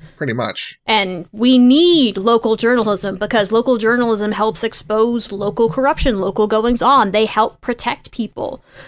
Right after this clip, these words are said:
Speaker 2: They warn people, "Oh, hey, this landlord has been doing these scuzzy things," or, "Hey, this official was taking kickbacks." We need local journalism. And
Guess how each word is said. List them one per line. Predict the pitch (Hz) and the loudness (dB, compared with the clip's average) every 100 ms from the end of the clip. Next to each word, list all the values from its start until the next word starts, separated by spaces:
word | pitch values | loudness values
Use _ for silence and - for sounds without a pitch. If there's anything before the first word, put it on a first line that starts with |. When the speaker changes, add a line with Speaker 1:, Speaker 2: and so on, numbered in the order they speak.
| _ | _
Speaker 2:
They | 220 247 | 0 2
warn | 247 294 | 4 2
people, | 285 269 208 | 2 0 2
"Oh, | 160 311 | 2 2
hey, | 277 349 294 | 2 0 0
this | - 269 | -2 -2
landlord | 233 226 311 302 262 233 | 0 0 2 2 2 2
has | 220 | 0
been | 208 214 | -2 -2
doing | 220 220 202 | 0 -2 -2
these | 233 269 254 - | -2 0 -2 -4
scuzzy | 214 254 262 | -2 0 0
things," | 254 302 285 214 | -2 -2 -2 -2
or, | 214 208 | -2 -4
"Hey, | 208 320 262 | -2 0 0
this | 196 240 - | 0 0 0
official | 262 330 320 277 | -2 -2 0 0
was | 214 208 | 0 0
taking | 254 254 247 | -2 0 -2
kickbacks." | 220 294 - 214 160 - - - _ _ _ _ | -2 -6 -4 -2 -2 -4 -8 -12 _ _ _ _
We | - 269 269 | -4 0 2
need | 294 359 | 4 4
local | 302 269 254 | 4 2 0
journalism. | 240 302 311 226 190 180 - 247 _ _ _ _ _ | 0 0 0 0 0 -4 -4 -10 _ _ _ _ _
And | - 240 220 202 202 | 0 2 2 -2 -6